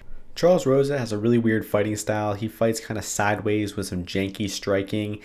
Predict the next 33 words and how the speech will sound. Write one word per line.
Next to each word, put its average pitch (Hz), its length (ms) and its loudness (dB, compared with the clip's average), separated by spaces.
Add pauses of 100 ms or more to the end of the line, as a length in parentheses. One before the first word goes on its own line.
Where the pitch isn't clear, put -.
(260)
and 110 100 2
he 113 60 4
doesn't 147 280 2
have 147 180 -2
great 139 180 4
takedown 139 360 0
defense 104 360 -4
either. 113 240 2
He 90 140 -4
was 95 140 0
taken 107 320 -4
down 101 240 -4
very 110 220 0
easily 110 460 0
by 98 480 0 (800)
Bryce 101 280 2
Mitchell 113 640 0 (160)
over 117 300 4
and 98 80 0
over 101 240 0
again 98 220 -2
in 98 60 -6
that 98 200 -4
fight, 104 260 0
and 104 120 -6
he 127 100 -4
even 156 120 -2
got 143 200 -2
taken 135 260 -2
down 117 200 0
by 107 140 0
Manny 113 280 0
Bermudez. 104 760 0